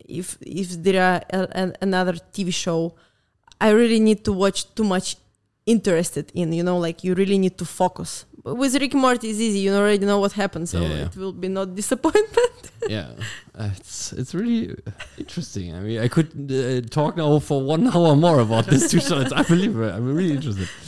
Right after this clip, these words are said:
Speaker 2: We go <laughs> to the next question.
Speaker 1: Okay.
Speaker 2: I mean, we skipped some already. Uh, we, you answered them already, so we have time for, uh, different questions. Um, do you have a favorite dance?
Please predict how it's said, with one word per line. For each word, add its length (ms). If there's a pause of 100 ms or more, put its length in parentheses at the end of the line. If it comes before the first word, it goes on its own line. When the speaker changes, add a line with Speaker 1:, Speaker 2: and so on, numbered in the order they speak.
(600)
Speaker 2:
We 120
go 400 (480)
<laughs> 440
to 100
the 540
next 240
question. 540
Speaker 1:
Okay. 320 (120)
Speaker 2:
I 60
mean, 180
we 80
skipped 340
some 240
already. 500
Uh, 100
we, 120
you 280
answered 340
them 140
already, 260
so 160
we 100
have 180
time 260
for, 360
uh, 200
different 280
questions. 460 (440)
Um, 540 (420)
do 140
you 80
have 220
a 100
favorite 520
dance? 540